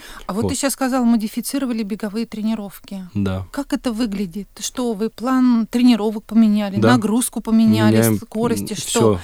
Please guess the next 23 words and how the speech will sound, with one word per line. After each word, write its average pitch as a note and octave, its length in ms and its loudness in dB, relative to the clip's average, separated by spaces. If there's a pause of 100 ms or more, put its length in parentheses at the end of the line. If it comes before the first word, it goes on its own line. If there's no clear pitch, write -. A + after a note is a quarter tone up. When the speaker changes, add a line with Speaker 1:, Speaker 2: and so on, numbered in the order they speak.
(140)
Speaker 1:
Ведь A3+ 100 0
Speaker 2:
все. - 40 2
Speaker 1:
есть C4+ 180 2
еще B3+ 180 0
тренер C4+ 300 4
по A#3+ 140 2
бегу, D4+ 320 4
который, A3+ 380 0
наверное, G3+ 500 0
пишет, G3 340 -8 (100)
э, F3+ 340 -10
там, E3+ 140 -10
какой-то - 140 -4
Speaker 2:
Да, G#2 200 4
Speaker 1:
план G#2 120 2
Speaker 2:
но A2 260 2
Speaker 1:
желаемый. G#2+ 340 4
Speaker 2:
у G2+ 60 0
нас A#2+ 320 2
есть, G#2 480 -2
э, F#2+ 400 -4
такое F#2+ 320 -6
понятие, G2+ 500 -4